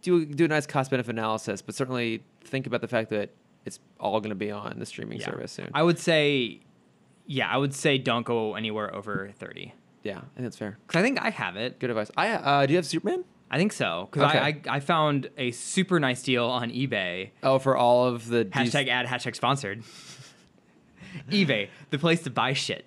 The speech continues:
Speaker 1: For all of the D C A U that was already out there?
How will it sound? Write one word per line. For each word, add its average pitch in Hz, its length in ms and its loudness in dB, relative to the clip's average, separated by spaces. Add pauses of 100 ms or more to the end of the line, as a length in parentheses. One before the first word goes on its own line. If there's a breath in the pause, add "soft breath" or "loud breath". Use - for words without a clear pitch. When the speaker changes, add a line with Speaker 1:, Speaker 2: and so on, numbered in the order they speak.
Speaker 1:
For 156 520 6
all 147 200 6
of 131 60 2
the 143 80 2
D 139 160 6
C 139 180 4
A 127 40 6
U 123 180 6
that 117 100 4
was 110 120 0
already 117 240 2 (480)
out 120 180 0
there? 139 300 4